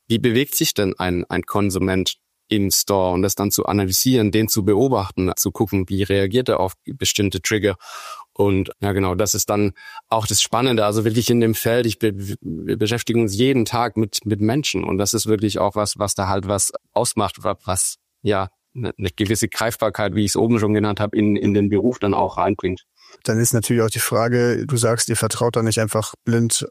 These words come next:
Speaker 2: eurer Interpretation, sondern verlasst euch da auf klare Insights und die landen dann bei dir.
Speaker 1: Genau, die landen, mal b-,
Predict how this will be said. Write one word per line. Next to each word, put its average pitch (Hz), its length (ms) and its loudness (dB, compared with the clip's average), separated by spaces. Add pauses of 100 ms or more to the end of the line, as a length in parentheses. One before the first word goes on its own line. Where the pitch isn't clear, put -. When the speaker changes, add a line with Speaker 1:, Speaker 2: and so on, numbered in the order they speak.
Speaker 2:
eurer 120 280 2
Interpretation, 117 920 0
sondern 104 720 2
verlasst 104 340 0
euch 110 160 -2
da 110 140 0
auf 101 160 -2
klare 110 320 0
Insights 117 400 0
und 110 240 -2
die 120 340 2
landen 117 400 0
dann 104 260 2
bei 95 140 2
dir. 90 320 0 (240)
Speaker 1:
Genau, 95 360 0 (140)
die 113 80 4
landen, 107 420 2 (240)
mal 110 420 2
b-, 107 220 -6